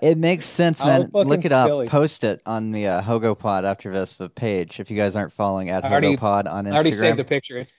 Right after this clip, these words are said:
Speaker 2: going on Instagram.
Speaker 1: It makes sense for awareness because in a populated city, you see those helmets are gonna stand out. So you see it and you're like, "Oh yeah, shit, I should be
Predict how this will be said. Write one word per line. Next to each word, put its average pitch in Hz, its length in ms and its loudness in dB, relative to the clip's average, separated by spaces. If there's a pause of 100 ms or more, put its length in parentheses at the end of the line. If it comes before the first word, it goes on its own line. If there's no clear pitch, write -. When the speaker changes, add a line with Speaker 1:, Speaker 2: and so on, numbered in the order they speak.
Speaker 2:
going 143 160 -6
on 123 100 -8
Instagram. 110 480 -12 (220)
Speaker 1:
It 151 160 2
makes 156 280 0
sense 156 260 -2
for 127 200 2
awareness 104 680 0
because 113 360 -2
in 117 140 -2
a 107 160 -2 (140)
populated 117 640 -2
city, 120 280 -2
you 107 140 -6
see - 160 -10
those 117 220 -2
helmets 127 400 -2
are 107 40 -6
gonna 101 180 -4
stand 98 380 -6
out. 95 320 0 (440)
So - 160 -10
you 113 80 -4
see 127 220 -2
it - 20 -2
and 107 100 -4
you're 107 80 -4
like, 101 140 -4
"Oh 117 100 -2
yeah, 104 160 -2
shit, - 460 -6
I 98 80 -10
should - 180 -16
be 92 300 -10